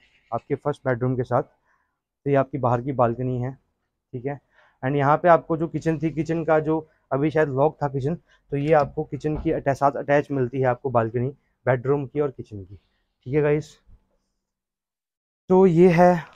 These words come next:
मेरा first bedroom। अब मैं आपको लेके चलता हूँ बिल्कुल, तो ये जो मेरा first bedroom है ये बिल्कुल है drying area के सामने। ठीक है, जो other two bedrooms हैं वो भी drying area के सामने हैं।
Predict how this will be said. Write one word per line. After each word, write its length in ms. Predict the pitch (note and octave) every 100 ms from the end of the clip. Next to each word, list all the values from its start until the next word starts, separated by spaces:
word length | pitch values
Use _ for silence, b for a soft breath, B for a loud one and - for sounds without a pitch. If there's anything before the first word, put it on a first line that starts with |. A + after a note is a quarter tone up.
| -
मेरा 180 | C#3+ D#3
first 240 | D3+ E3+ -
bedroom। 340 | C#3+ B2 D#3+ E3
अब 60 | D#3
मैं 140 | D#3+
आपको 240 | D#3 - E3
लेके 200 | D3+ D#3
चलता 280 | D3 C#3
हूँ 160 | D3+ D3+
बिल्कुल, 300 | D3+ D3 F3 E3 _ _ _ -
तो 60 |
ये 120 | E3+
जो 80 | F#3
मेरा 140 | F#3 F#3
first 260 | F#3+ F#3+
bedroom 340 | D3 C#3 D#3+ D#3+
है 80 | D#3+
ये 100 | D#3
बिल्कुल 320 | D3+ D3 D#3+
है 120 | D#3+
drying 420 | C#3 C#3+ D3 D#3
area 240 | C#3 C#3 C#3+
के 160 | C#3+ F3 _ _
सामने। 420 | - E3 C3 G#2+ F#2+ _ _ _
ठीक 120 | C#3
है, 120 | E3 E3 b b -
जो 80 | F3+ D#3+
other 180 | D#3+ G#3
two 140 | G#3
bedrooms 460 | F3 E3+ E3+ F#3 F3
हैं 60 |
वो 160 | F#3 E3
भी 100 | D#3+
drying 320 | D#3+ E3 E3
area 220 | D#3+ D#3+
के 140 | D#3 D#3+
सामने 360 | C#3+ C3+ C#3+
हैं। 160 | D3 D#3+